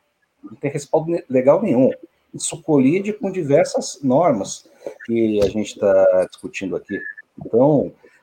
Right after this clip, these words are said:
com todo respeito a esse cliente, que eu não imagino quem seja, eu entendo ele de-, tem o direito de não querer, mas, infelizmente, não se trata de querer. A instituição tem o dever de, em algumas situações, ter que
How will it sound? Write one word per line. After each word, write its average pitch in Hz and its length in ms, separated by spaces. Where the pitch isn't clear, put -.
com 110 100
todo 139 240
respeito 131 640
a 98 400
esse 104 340
cliente, 110 320
que - 80
eu 98 40
não 117 200
imagino 104 400
quem 92 160
seja, 90 460
eu 107 160
entendo 131 320
ele 214 100
de-, - 180
tem 156 160
o - 20
direito 165 300
de 170 100
não 196 120
querer, 151 420
mas, 101 260
infelizmente, 151 1200
não 120 100
se 127 120
trata 127 200
de 151 120
querer. 131 320
A 110 60
instituição - 500
tem 170 180
o 202 60
dever 147 480
de, 110 180
em 104 60
algumas 110 360
situações, 139 500
ter - 140
que 320 220